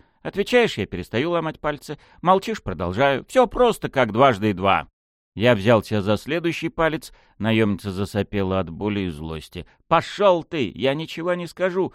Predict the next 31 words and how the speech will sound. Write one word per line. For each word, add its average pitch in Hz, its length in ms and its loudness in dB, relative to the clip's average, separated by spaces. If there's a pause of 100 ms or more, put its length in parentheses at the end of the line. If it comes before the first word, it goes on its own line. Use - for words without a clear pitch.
(120)
Очередной 113 520 2
хруст - 360 -6
сломанной 95 440 0
фаланги 110 440 0
прервал 87 480 -2
её 80 160 -4
брань. 76 340 -12 (220)
Она 135 220 -2
громко 127 420 2
взвизгнула. 95 840 -2 (260)
Думаю, 156 320 0
в 90 80 -6
доме 120 260 2
уже 90 220 -2
кто-то - 380 -6
должен 90 480 -6
проснуться. 82 760 -12 (280)
«М, 190 560 -6 (360)
кажется, 165 300 -2
переговоры 135 520 0
зашли 110 320 -4
в - 60 -20
тупик», - 500 -10 (220)
констатировал 104 680 -4
я. 98 180 -2 (180)
«Придётся 170 480 -4
продолжить 107 580 -2
допрос 90 440 -6
более 85 400 -4
жёсткими 82 640 -8
методами». 82 800 -8